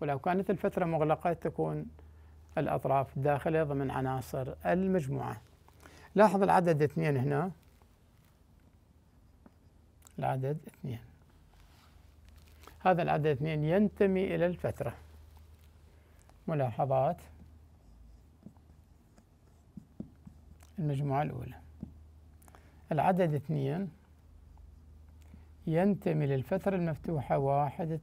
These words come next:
ثلاثة. موجود ضمنًا. موجود ضمنًا. الطالب هنا ما يلاحظ الثلا-، الثلا-، الثنين موجودة، يقرأها ضمنًا، بس من يرسمها راح يتأكد موجودة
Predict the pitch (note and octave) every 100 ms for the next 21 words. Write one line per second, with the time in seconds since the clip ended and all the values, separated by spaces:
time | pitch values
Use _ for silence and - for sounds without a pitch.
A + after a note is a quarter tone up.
0 | - C3 A2+ - A#2 - - - - -
1 | - - - - - D3+ C#3+ D3+ D#3+ D#3+
2 | F3 C3+ A#2+ A#2 A#2 - - - - -
3 | - - D3 C3+ B2+ C3 D3 F3 - -
4 | - - - - - - - - - -
5 | - - - - - - - - - -
6 | - D#3+ C#3 A#2+ A#2 A#2+ - - - -
7 | - - - - - - - - - -
8 | E3+ D#3 C#3 D3+ D#3 - A3+ - - -
9 | - F3 F#3+ C#3+ D#3 C#3 D#3+ D3 D#3 -
10 | D#3 C#3 C3 - D#3 D#3 C#3+ C#3 C3+ C3
11 | D#3 - D#3 D3+ D3+ D#3 B2+ A#2 D3 -
12 | F3+ G3+ G3+ G#3+ G3+ G3 E3 F#3 E3 F3
13 | D3 C#3 C3 D3 E3